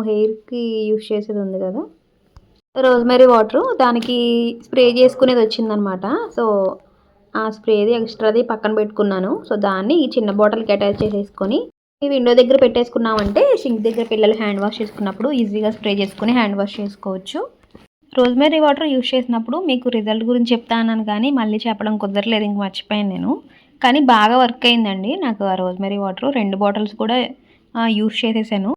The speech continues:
హెయిర్ గ్రోత్ అయితే బాగుంది. అలాగే మన దగ్గర హెయిర్ లేకపోయిన ప్లేస్లలో కూడా చిన్న చిన్నగా బేబీ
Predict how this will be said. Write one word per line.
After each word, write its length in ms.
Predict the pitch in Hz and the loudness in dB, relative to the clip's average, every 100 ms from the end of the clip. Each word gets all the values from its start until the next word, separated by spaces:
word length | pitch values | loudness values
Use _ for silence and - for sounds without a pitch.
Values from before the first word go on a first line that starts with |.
| - | -2
హెయిర్ 160 | 233 240 | 0 2
గ్రోత్ 200 | 254 269 277 | 2 4 4
అయితే 160 | 269 269 | 2 4
బాగుంది. 500 | 240 214 214 196 196 381 220 | 4 2 0 -2 -2 -2 -2
అలాగే 220 | 208 208 | -4 -4
మన 100 | 214 208 | -4 -4
దగ్గర 180 | 202 214 202 | -4 -4 -2
హెయిర్ 320 | 208 202 214 233 | -2 -2 0 -2
లేకపోయిన 580 | 214 214 _ 220 214 208 208 208 | -2 -6 _ -6 -4 -2 -4 -2
ప్లేస్లలో 480 | 202 202 202 214 208 | 0 0 -2 -2 -2
కూడా 180 | 190 226 440 370 | 0 0 0 -2
చిన్న 160 | 269 220 226 | -4 -4 -4
చిన్నగా 300 | 214 208 208 202 | -4 -2 -2 -2
బేబీ 220 | 196 196 | -4 -2